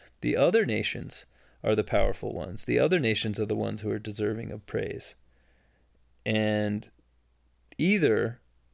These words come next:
somebody among the Israelites had the amazingly silly idea that humility, and, and I mean silly, uh,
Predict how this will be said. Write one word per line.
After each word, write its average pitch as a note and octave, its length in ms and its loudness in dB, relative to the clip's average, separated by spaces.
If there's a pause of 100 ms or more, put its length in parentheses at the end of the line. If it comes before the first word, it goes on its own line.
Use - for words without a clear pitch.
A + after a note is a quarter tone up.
somebody D#3+ 480 2
among A#2+ 240 2
the A#2 140 2
Israelites A2 760 2 (1700)
had B2 340 0
the A2 420 4 (640)
amazingly A2+ 680 2
silly D#3+ 480 2
idea - 540 -4 (520)
that G#2+ 180 2
humility, B2 800 0 (1120)
and, A2 200 0
and A2 160 2
I A2 100 4
mean A2 240 2
silly, G#2 540 0
uh, D#2+ 300 0